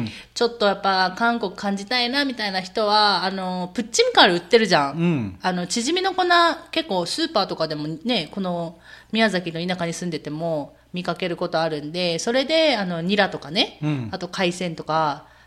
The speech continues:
Speaker 2: なんでもいいんだよね、あれ混ぜるのね。
Speaker 1: もう솔직히 그렇죠.
Speaker 2: うち-、私たちだって、あれだから、じゃがいもとニラだったしね。
Speaker 1: うん。
Speaker 2: っていう、なんか何でもいいんで、
Speaker 1: うん。
Speaker 2: まあ、それでね、感じつつ、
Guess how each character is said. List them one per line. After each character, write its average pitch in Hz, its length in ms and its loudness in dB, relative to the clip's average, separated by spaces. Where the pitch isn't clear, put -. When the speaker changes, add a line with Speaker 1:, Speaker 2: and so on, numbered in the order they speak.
Speaker 2:
な 233 120 4
ん 339 40 4
で 415 80 6
も 480 80 4
い 554 60 6
い - 20 0
ん 571 40 -10
だ 403 80 8
よ 220 40 6
ね、 175 80 4
あ 175 80 6
れ 170 80 4
混 190 140 4
ぜ 170 120 2
る 147 60 -4
の 143 100 -4
ね。 143 220 -4
Speaker 1:
も 196 60 0
う - 20 -4
솔 254 100 -2
직 240 140 -6
히 262 100 -2
그 208 60 2
렇 156 80 2
죠. 196 240 -4
Speaker 2:
う 214 60 -2
ち-、 208 100 -10
私 381 200 4
た 466 60 8
ち - 100 0
だ 226 80 4
っ 196 100 -4
て、 175 260 2
あ 160 60 2
れ 233 60 4
だ 349 60 2
か 349 60 4
ら、 214 80 2
じ 196 100 0
ゃ 190 60 4
が 214 140 8
い 285 40 4
も 294 140 0
と 311 80 -2
ニ 294 120 4
ラ 311 100 6
だ 220 80 2
っ - 40 -4
た - 80 -4
し - 120 -6
ね。 143 240 -8
Speaker 1:
う 165 40 4
ん。 147 240 6
Speaker 2:
っ 139 40 0
て 185 60 8
い 285 260 6
う、 311 40 8
な 254 100 6
ん 247 40 -2
か 175 60 -4
何 214 240 0
で 302 80 0
も 311 140 0
い - 20 2
い 339 100 2
ん 196 160 0
で、 190 360 -2
Speaker 1:
う - 20 -2
ん。 151 40 0
Speaker 2:
ま 254 100 -2
あ、 - 20 0
そ 285 120 0
れ 277 120 0
で 285 160 0
ね、 285 200 2
感 240 220 -2
じ 226 140 -4
つ - 140 -10
つ、 - 380 -4